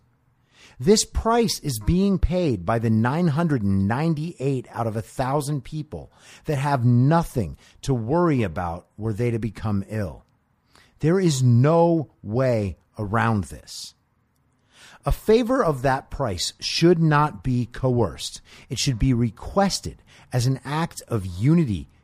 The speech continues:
and charity. It was not. The lockdown dates were extended again and again at the whim of those in charge.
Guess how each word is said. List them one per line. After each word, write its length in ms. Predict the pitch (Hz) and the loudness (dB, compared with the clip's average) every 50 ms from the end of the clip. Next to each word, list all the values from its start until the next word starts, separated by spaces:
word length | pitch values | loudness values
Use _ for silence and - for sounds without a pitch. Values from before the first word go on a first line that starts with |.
| _ _ - | _ _ -4
and 140 | 107 104 | -4 -4
charity. 560 | - - - - 151 156 156 127 92 - - - _ _ _ _ _ _ _ _ _ _ _ _ _ _ _ _ _ _ _ _ _ - | -2 -2 -2 0 2 2 2 2 0 -2 -8 -16 _ _ _ _ _ _ _ _ _ _ _ _ _ _ _ _ _ _ _ _ _ -6
It 160 | 147 147 147 | -4 -2 0
was 160 | 135 98 110 | 0 0 2
not. 400 | 127 127 135 143 120 90 - _ _ _ _ _ _ _ _ _ _ _ _ _ _ _ _ _ _ _ _ _ _ - - - - - _ - | 2 2 2 2 0 0 -4 _ _ _ _ _ _ _ _ _ _ _ _ _ _ _ _ _ _ _ _ _ _ -20 -20 -20 -20 -20 _ 0
The 100 | - 135 | 0 2
lockdown 680 | 131 143 156 170 185 196 - - 147 113 110 101 95 80 | 4 4 4 4 2 0 0 0 2 2 2 2 0 0
dates 420 | 101 92 85 87 85 - - - - | -2 -4 -4 -6 -8 -10 -12 -12 -12
were 180 | - 104 117 110 | -8 -4 -4 -4
extended 640 | 104 - - - - 143 135 120 85 67 - - _ _ _ _ _ _ | -4 -6 -6 -2 0 0 2 0 0 -2 -8 -16 _ _ _ _ _ _
again 360 | 120 117 95 - 131 135 147 | -4 -4 -2 0 2 2 4
and 140 | 165 170 160 | 4 4 4
again 520 | 151 117 90 120 117 110 95 71 - - - _ _ _ _ _ _ _ | 2 2 2 0 0 0 0 -4 -6 -12 -20 _ _ _ _ _ _ _
at 160 | 123 120 - | -6 -4 0
the 80 | - 117 | 0 0
whim 420 | 107 104 113 165 190 180 135 107 | 0 2 2 4 4 6 4 4
of 160 | 98 95 85 80 | 2 0 0 0
those 260 | 110 110 110 101 98 | 2 2 2 2 0
in 120 | 107 101 | 0 -2
charge. 600 | - - 127 107 87 - - - - - - _ | -2 -2 -2 -2 -4 -6 -10 -16 -20 -20 -20 _